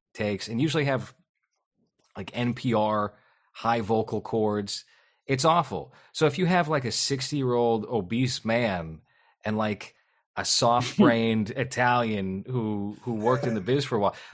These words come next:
like, that's, that's gonna be a not bad show just by comparison.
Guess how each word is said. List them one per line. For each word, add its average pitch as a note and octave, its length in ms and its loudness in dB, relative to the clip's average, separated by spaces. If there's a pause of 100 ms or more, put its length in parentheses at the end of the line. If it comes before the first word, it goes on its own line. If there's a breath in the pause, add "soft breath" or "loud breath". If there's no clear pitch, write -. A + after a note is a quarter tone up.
like, D3 180 2
that's, G3+ 220 4 (160)
that's G#3 180 4
gonna A3 160 6
be E3+ 200 6
a B2+ 40 6
not C3 400 2
bad B2 300 2
show A2+ 380 2
just B2+ 200 -4
by C3 140 4
comparison. G2+ 800 -4